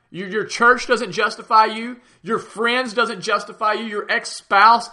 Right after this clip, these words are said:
doesn't justify you. God is the one who justifies. Verse thirty-four, "Who is to condemn? Christ Jesus is the one who died. More than that,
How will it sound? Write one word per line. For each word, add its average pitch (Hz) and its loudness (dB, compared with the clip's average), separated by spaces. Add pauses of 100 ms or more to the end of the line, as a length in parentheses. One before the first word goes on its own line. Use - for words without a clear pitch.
(240)
doesn't 220 -2
justify 196 2
you. 208 -4 (260)
God 233 10
is 202 -6
the 208 -4
one 202 -4
who 196 -6
justifies. 147 -4 (360)
Verse 226 2
thirty-four, 226 4 (140)
"Who 302 6
is 285 -4
to 262 -6
condemn? 190 -4 (500)
Christ 220 4
Jesus 240 0
is 156 -10
the 160 -8
one 143 -10
who 143 -12
died. 160 4
More 208 2
than 214 -4
that, 208 0